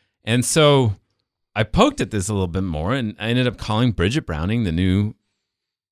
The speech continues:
secretary treasurer, executive secretary treasurer of the Labor Council in San Diego.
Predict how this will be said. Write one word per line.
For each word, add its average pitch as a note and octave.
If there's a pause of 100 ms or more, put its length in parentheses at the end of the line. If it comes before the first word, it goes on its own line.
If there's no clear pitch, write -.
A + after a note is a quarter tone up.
(220)
secretary G#2+
treasurer, F#2+
executive F2+
secretary F#2+
treasurer F#2
of F#2
the A2
Labor F#2+
Council E2
in F#2
San A2+
Diego. D2+